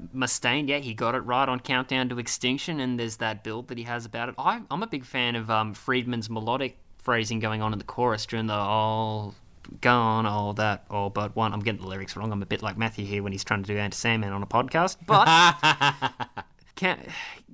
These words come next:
Speaker 1: I, I, I think it's actually Marty Friedman that gets, uh, Countdown to Extinction my point in this one. Through the Never,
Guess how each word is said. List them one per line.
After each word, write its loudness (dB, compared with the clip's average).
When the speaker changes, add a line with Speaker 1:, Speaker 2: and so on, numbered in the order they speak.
Speaker 1:
I, -8
I, -4
I 8
think -4
it's -2
actually 0
Marty 2
Friedman -2
that -2
gets, -2
uh, 6
Countdown 2
to 4
Extinction 0
my 0
point -8
in -2
this -4
one. -2
Through 0
the 4
Never, 4